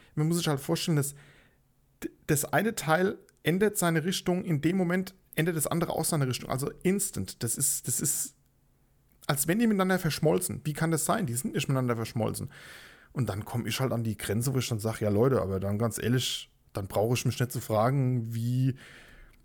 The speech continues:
dass es Seelenverwandtschaften gibt. Dass es eine Seele gibt, eine Art von, von, von Energie, die in deinem Körper vorherrscht, keine Ahnung was.“ Also wie kann ich das dann noch hinterfragen und sagen, „Ja, das ist Quatsch?“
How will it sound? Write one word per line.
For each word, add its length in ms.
dass 200
es 160
Seelenverwandtschaften 960
gibt. 340
Dass 180
es 160
eine 160
Seele 600
gibt, 400
eine 240
Art 220
von, 300
von, 240
von 220
Energie, 580
die 160
in 80
deinem 160
Körper 360
vorherrscht, 440
keine 260
Ahnung 160
was.“ 120
Also 180
wie 140
kann 180
ich 180
das 220
dann 160
noch 140
hinterfragen 640
und 80
sagen, 280
„Ja, 60
das 140
ist 160
Quatsch?“ 340